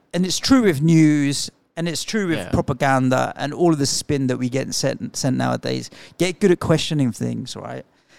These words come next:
Speaker 2: I'd
Speaker 1: Um,
Speaker 2: say that's been the same throughout time, though, in terms of questioning what you're told and what you see and believe, right? It's just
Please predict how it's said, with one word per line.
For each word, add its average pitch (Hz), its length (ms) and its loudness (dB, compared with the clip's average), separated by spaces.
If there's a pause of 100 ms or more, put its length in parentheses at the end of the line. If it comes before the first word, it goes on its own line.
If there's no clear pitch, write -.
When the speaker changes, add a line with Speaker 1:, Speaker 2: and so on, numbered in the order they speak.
(180)
Speaker 2:
I'd 117 220 2
Speaker 1:
Um, 117 120 0
Speaker 2:
say 117 100 -2
that's 196 180 -4
been 127 180 -4
the 110 80 -4
same 113 460 -8
throughout 107 360 -6
time, 127 280 -6
though, 90 120 -8
in 95 100 -10
terms 95 220 -12
of 92 80 -14
questioning 98 560 -10
what 101 180 -10
you're 92 180 -12
told 98 360 -10
and 92 120 -12
what 73 140 -10
you 90 100 -14
see 104 240 -12
and 95 140 -14
believe, 98 280 -12
right? 78 200 -12
It's 92 200 -12
just 113 200 -8